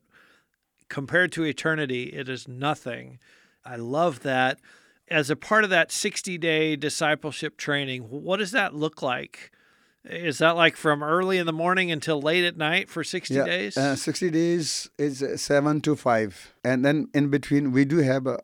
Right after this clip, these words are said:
Speaker 2: practical work to take them to the mission fields, how to witness, how to, how to share, and how to follow them up, that we have, uh, established contact,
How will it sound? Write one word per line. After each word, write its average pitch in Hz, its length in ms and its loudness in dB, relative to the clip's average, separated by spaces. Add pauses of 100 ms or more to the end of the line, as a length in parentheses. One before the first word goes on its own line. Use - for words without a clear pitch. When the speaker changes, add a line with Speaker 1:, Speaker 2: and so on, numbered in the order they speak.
(140)
Speaker 2:
practical 127 480 0
work 117 300 0
to 120 160 0
take 117 260 0
them 117 200 0
to 110 80 0
the 110 100 -4
mission 117 300 -2
fields, 143 680 -2 (800)
how 117 180 -2
to 117 140 -4
witness, 139 880 -4
how 117 180 -2
to, 120 240 -12 (540)
how 117 220 -2
to 120 140 -4
share, 139 720 -2 (580)
and 110 160 -6
how 117 160 -4
to 117 120 -8
follow 127 320 -4
them 131 280 -4
up, 135 260 -6 (120)
that 117 180 -4 (420)
we 117 140 -6
have, 117 200 -2 (760)
uh, 127 60 -6
established 120 760 -4
contact, 139 640 -4